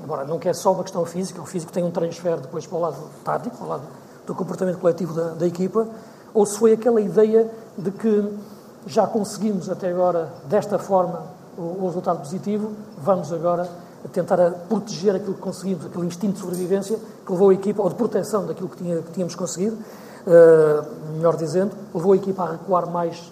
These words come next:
mais no terreno. E acho que as alterações que o Rui Vitória faz naquela altura, a entrada do, do Pizzi e do Talisca, visam exatamente isso, voltar a colar a equipa que, que se estava a partir. Penso que naquela altura não foi, não, não foi suficiente,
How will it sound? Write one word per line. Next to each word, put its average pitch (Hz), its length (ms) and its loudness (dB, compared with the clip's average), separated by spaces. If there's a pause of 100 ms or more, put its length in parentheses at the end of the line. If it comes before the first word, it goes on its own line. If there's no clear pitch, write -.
(160)
mais 180 220 0
no 165 100 -6
terreno. 156 300 -6 (320)
E 233 60 0
acho 220 120 -2
que 214 60 -8
as 202 40 2
alterações 220 440 0
que 208 80 -6
o - 20 -2
Rui 190 100 -2
Vitória 190 300 -2
faz 185 180 -4
naquela 180 240 0
altura, 170 340 -2 (420)
a 180 60 -4
entrada 175 360 4
do, 165 160 -4
do 160 100 -8
Pizzi 170 320 -6
e - 20 -8
do 165 80 -6
Talisca, 185 460 -2
visam 185 220 -4
exatamente 185 480 -4
isso, 147 160 -14
voltar 175 300 0
a - 20 0
colar 185 360 0
a 180 40 -2
equipa 185 460 -6 (480)
que, 185 400 2 (160)
que 202 80 -8
se - 60 -14
estava 175 280 2
a 165 40 2
partir. 156 340 -2 (420)
Penso 196 180 -2
que 214 60 -8
naquela 208 280 4
altura 208 360 4
não 208 140 -2
foi, 190 420 0
não, 180 220 -4
não 180 120 -4
foi 185 140 -8
suficiente, 180 540 -10